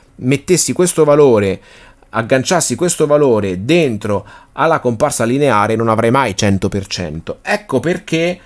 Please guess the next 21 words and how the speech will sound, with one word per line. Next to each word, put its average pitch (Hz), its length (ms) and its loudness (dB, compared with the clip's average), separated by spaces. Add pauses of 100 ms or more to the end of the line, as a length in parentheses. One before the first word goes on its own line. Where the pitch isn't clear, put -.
(280)
quando 127 520 0
io 143 300 -2
ho 123 480 0
creato 110 760 -2
la, 95 1800 -6
eh, - 80 -20
le, 101 200 -6
le, 82 160 -8
le, 69 360 -14
l'espressione 123 1080 -2
poc'anzi, 107 840 -6
quindi 95 500 -6 (380)
nel 120 240 -2
completamento 107 760 -2
della 107 200 -2
transizione 104 800 -4
tasto 110 420 -2
Alt 117 360 0
e 95 80 -4
ho 107 100 -4
creato, 113 580 -2